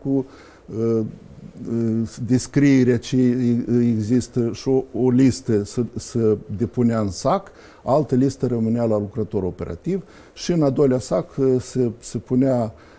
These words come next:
e, deci, lista, e, dosarelor, e, surselor operative.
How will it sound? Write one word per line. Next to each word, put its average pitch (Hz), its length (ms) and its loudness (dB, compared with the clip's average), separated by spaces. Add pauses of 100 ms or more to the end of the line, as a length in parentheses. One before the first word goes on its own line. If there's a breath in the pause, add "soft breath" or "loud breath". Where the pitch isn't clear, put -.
(220 loud breath)
e, 104 40 -4
deci, 104 380 -6
lista, 110 1000 2
e, 101 80 -4 (720)
dosarelor, 110 580 0
e, 101 520 -2
surselor 98 440 -6
operative. 90 560 -6